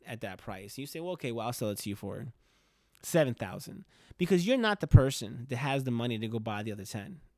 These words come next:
but you did buy one.'" So the guy says, Fine, I'll give you seven thousand. He can afford that.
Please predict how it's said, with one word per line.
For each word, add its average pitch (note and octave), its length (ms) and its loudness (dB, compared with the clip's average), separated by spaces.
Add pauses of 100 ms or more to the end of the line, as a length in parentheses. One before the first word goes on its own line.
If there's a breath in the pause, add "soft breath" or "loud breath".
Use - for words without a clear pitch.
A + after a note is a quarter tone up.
(160)
but C3 220 -2
you E3+ 80 0
did D3+ 180 2
buy A#2+ 200 0
one.'" A#2+ 400 -4 (580 soft breath)
So C3 140 -2
the B2 80 -2
guy C3+ 160 0
says, C3+ 200 -6
Fine, B2+ 600 -4
I'll A2 60 -10
give C3 100 -4
you C#3+ 80 -2
seven C3+ 280 -2
thousand. A2 400 -4
He C#3 100 -2
can C3 140 -4
afford A#2+ 360 -4
that. G#2+ 300 -10